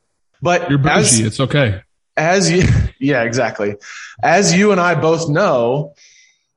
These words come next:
Speaker 1: you never go to Target and buy everything that you expect to buy. You always
Speaker 2: You
Speaker 1: walk out
Speaker 2: go, you go
Speaker 1: you always
Speaker 2: with a list, and you leave room on the list
Speaker 1: Yep.
Speaker 2: for extra things.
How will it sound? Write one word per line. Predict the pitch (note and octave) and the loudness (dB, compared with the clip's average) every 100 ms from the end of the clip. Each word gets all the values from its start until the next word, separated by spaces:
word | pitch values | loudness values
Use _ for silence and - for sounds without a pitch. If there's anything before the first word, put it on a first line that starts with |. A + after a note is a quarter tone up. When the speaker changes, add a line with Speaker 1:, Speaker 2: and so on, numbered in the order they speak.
| _ | _
Speaker 1:
you | - D#3+ | -4 0
never | E3+ G3 A3 | 2 2 0
go | F#3 G3 | 0 2
to | F3 | 0
Target | - D#3+ D#3 C3+ C3 - | 0 0 0 0 -4 -4
and | C#3+ C#3 A#2+ | -4 -4 -4
buy | C3+ C#3+ C3 A2+ G#2+ A2+ A2+ - _ _ _ _ _ - | -2 0 0 0 -2 -4 -6 -16 _ _ _ _ _ -2
everything | D#3+ E3 F3+ E3+ D#3+ D#3 | 0 0 0 -2 -2 0
that | C#3 - | -2 -2
you | C#3+ C#3 C3+ C3 - _ _ | 0 0 0 -2 -6 _ _
expect | B2 - - D3+ - | -6 -4 -2 -2 -2
to | - | -4
buy. | G2+ D2 C2+ - _ _ _ _ _ | -4 -4 -4 -8 _ _ _ _ _
You | C#3 D3 | 0 2
always | E3 G#3 G#3 | 4 4 4
Speaker 2:
You | D#3+ | 2
Speaker 1:
walk | E3+ E3+ E3 | 2 2 0
out | D#3 D#3 | 0 2
Speaker 2:
go, | D#3+ E3 E3+ - _ | 2 0 -2 -12 _
you | - C#3+ | -8 -4
go | C3+ | 0
Speaker 1:
you | |
always | D#3 F3 | 2 2
Speaker 2:
with | F#3+ | 2
a | |
list, | D3+ C3+ D3 - - - _ _ _ _ _ _ _ _ _ _ _ _ _ | 2 2 -2 -8 -14 -20 _ _ _ _ _ _ _ _ _ _ _ _ _
and | B2 | -4
you | B2 C3 | -2 0
leave | D3 D3+ | 2 2
room | E3 A3+ F3 | 2 2 2
on | B2+ | 2
the | A#2 | 2
list | A2 A#2 C3+ - - - _ _ | 2 0 -2 -6 -12 -16 _ _
Speaker 1:
Yep. | A#2+ - - - _ - | -6 -6 -14 -20 _ -4
Speaker 2:
for | D3+ | -2
extra | C3 C#3+ - E3+ | 0 -2 -2 -2
things. | D#3+ D3 A2 E3 - - | 0 0 0 -4 -6 -16